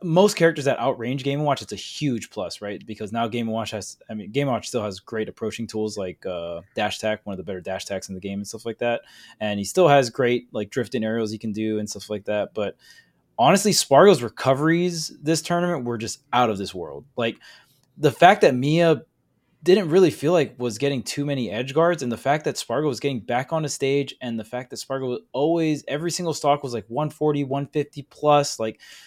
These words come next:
dealing with Cloud getting back on a stage with max rage like that, the stray hit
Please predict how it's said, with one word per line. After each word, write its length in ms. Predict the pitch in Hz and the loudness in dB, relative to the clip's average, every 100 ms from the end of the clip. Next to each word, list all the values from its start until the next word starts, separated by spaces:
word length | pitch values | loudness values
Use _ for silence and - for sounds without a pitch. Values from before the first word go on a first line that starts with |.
| _ | _
dealing 300 | - 170 185 | 0 2 4
with 200 | 160 147 | 2 0
Cloud 340 | - 135 143 147 | 2 4 6 4
getting 220 | 139 117 | 0 -2
back 260 | 127 123 147 | -2 -2 -2
on 100 | 139 | -4
a 40 | |
stage 340 | - 135 147 | -2 0 0
with 100 | 113 | -2
max 340 | 95 113 135 - | -6 -4 -4 -4
rage 220 | 127 139 | -2 0
like 160 | 151 156 | 0 4
that, 320 | 151 151 - | 4 4 -2
the 80 | 101 | -10
stray 400 | - 139 139 131 | -8 -2 0 0
hit 360 | 120 139 - | 2 0 0